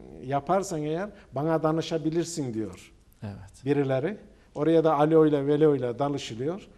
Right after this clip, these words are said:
Speaker 1: Sonra bir bakıyorsun bilgi eksikliği, efendim strateji yanlışlığı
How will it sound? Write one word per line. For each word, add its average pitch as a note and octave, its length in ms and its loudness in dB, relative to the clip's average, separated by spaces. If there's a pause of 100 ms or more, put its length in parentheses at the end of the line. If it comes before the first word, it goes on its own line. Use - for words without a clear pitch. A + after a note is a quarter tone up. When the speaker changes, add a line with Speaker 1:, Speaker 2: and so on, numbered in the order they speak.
(280)
Speaker 1:
Sonra D3+ 340 -4
bir D#3 120 -2
bakıyorsun D3 580 -6 (440)
bilgi D3+ 400 -2
eksikliği, C#3+ 840 -8 (400)
efendim C#3 480 -6 (200)
strateji D3+ 640 0
yanlışlığı C3 840 -2